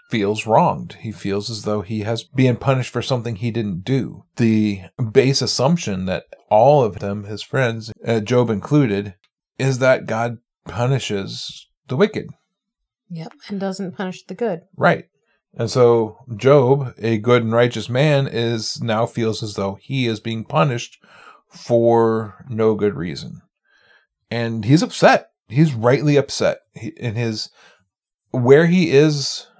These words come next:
Speaker 1: in his understanding of God, to be confronted with this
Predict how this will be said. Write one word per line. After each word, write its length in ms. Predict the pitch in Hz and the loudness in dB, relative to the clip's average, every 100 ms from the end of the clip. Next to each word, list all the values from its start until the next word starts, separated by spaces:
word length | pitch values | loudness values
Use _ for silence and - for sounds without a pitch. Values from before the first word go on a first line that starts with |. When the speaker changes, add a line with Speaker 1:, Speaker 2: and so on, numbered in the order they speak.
| - | -10
Speaker 1:
in 140 | 120 | -2
his 120 | 131 110 | -2 0
understanding 600 | 131 143 - 131 143 131 | -2 -2 -2 0 0 0
of 100 | 104 | 0
God, 480 | 101 113 123 131 - _ _ _ _ - | 2 4 2 0 -10 _ _ _ _ -4
to 100 | 123 | -2
be 240 | 110 123 | 2 0
confronted 800 | 120 120 101 - 123 131 143 143 | 0 -4 -6 0 0 0 -2 -4
with 240 | 120 117 - | -2 -6 -6
this 600 | 107 107 - - - | -4 -2 -4 -8 -10